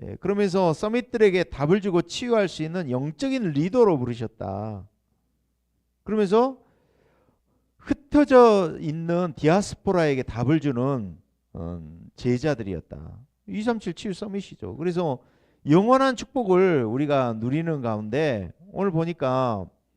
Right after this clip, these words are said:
어, 왕들을 감동하여 했잖아요. 다니엘이 느부갓네살, 벨사살, 다리오, 고레스 네 왕을 고쳐가면서 서밋들에게 답을 줬잖아요.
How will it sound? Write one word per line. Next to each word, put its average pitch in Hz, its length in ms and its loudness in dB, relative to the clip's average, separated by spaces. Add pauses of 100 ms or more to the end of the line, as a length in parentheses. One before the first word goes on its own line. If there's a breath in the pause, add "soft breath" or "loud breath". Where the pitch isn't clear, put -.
(1120)
어, - 100 -8
왕들을 240 880 0
감동하여 175 500 0
했잖아요. 98 600 -8
다니엘이 131 580 -6 (560)
느부갓네살, 202 1000 2 (580)
벨사살, 180 720 2
다리오, 143 460 0
고레스 160 540 2
네 247 200 0
왕을 190 400 0
고쳐가면서 147 920 -6 (400 soft breath)
서밋들에게 294 800 -4
답을 208 380 2
줬잖아요. 110 840 -4